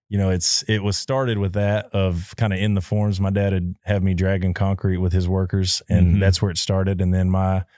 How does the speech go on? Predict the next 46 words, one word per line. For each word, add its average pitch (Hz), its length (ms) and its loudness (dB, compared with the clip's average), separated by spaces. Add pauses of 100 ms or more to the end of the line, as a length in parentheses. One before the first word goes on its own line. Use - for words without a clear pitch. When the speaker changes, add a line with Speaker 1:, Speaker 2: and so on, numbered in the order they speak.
(160)
Speaker 1:
father-in-law, 98 520 0
my 98 120 2
wife's 92 360 -2
dad, 92 420 0 (440)
she, 117 360 -2
or 90 240 0
he, 107 340 0
um, 90 420 0
had 95 200 0
a 87 60 -2
concrete 92 400 0
business 90 500 -2
in 92 180 2
Saginaw. 87 480 0
He 104 140 2
actually 95 280 0
had 90 200 2
three 98 160 -4
plants 87 420 0
and 87 80 2
seventy-five 90 560 0
trucks. 87 460 -2 (400)
And 95 60 -4
that's 95 140 0
kinda 101 220 0
how 95 160 2
he 92 140 2
made 90 180 2
his 87 160 0
money. 87 320 2
And, 85 340 0
you 104 120 0
Speaker 2:
Yeah. 101 80 4
Speaker 1:
know, 85 100 2
I 92 140 0
was 92 140 0
actually, 104 480 0 (580)
was 98 140 -4
gonna, 104 260 0 (240)
you 101 80 -4
know, 92 100 2
start 101 300 -2
a 92 40 -4
dumpster 107 400 -2
business 101 360 0
for 92 320 -2